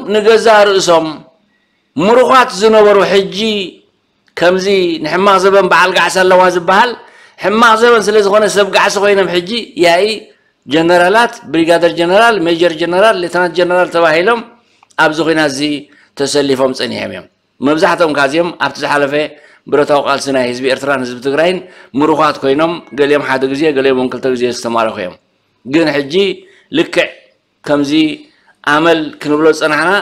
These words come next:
ኣብ ዝተፈላለየ እዋን ዝነበረ ፈኸራ ናይዞም ጀነራላትን ናይ ኣብዪ ኣሕመድን ከዓ ክንሰምዖ ፀኒሕና። ስለዚ ልክዕ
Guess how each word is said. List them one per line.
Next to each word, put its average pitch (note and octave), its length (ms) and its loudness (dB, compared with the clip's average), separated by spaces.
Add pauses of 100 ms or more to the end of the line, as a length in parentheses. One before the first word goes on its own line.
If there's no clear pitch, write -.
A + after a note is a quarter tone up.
ኣብ C3+ 160 -2
ዝተፈላለየ D#3+ 560 0
እዋን D3+ 280 2 (200)
ዝነበረ C#3+ 400 0 (100)
ፈኸራ C#3 380 -2 (760)
ናይዞም C3+ 480 0
ጀነራላትን C3+ 760 -2 (760)
ናይ C3 260 0
ኣብዪ B2+ 240 -2
ኣሕመድን A#2 440 -4
ከዓ A#2 140 -4
ክንሰምዖ G#2+ 380 -10
ፀኒሕና። F#2+ 340 -16 (420)
ስለዚ C#3+ 320 0 (920)
ልክዕ D#3 420 -2